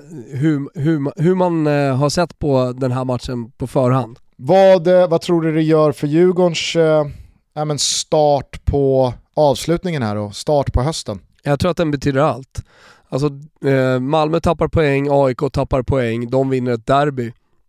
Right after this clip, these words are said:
Speaker 1: Och de vinner också övertygande derbyt med fyra ett. Eh, jag, jag tror att... Eh,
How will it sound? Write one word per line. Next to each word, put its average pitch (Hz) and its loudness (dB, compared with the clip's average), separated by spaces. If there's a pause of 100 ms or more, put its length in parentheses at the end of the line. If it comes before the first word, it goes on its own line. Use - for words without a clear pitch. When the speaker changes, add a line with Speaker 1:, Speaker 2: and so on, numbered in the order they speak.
(600)
Speaker 1:
Och 156 2
de 151 2
vinner 147 2
också 139 0
övertygande 151 0
derbyt 120 -6
med 123 -6
fyra 120 -10
ett. - -20 (880)
Eh, 127 -8 (160)
jag, 135 0
jag 139 0
tror 147 2
att... - -6
Eh, 120 0